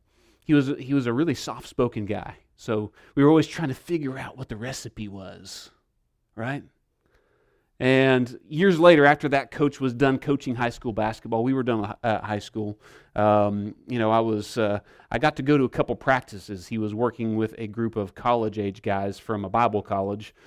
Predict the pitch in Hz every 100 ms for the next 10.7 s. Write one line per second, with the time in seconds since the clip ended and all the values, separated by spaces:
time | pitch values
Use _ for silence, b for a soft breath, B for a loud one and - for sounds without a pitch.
0 | b - 151 131 110 123 104 127 120 110
1 | 107 113 123 - 104 101 101 110 110 104
2 | 104 - - 113 104 117 104 113 b b
3 | b 123 120 120 120 143 151 175 160 160
4 | 139 151 139 151 147 127 - 131 139 139
5 | 123 117 - 127 123 110 b b _ 151
6 | 135 147 127 135 123 - 127 120 110 -
7 | 113 107 135 120 113 117 107 113 113 -
8 | b b b 120 117 117 110 120 117 113
9 | 113 147 135 127 127 156 - 202 175 147
10 | - 135 165 156 107 120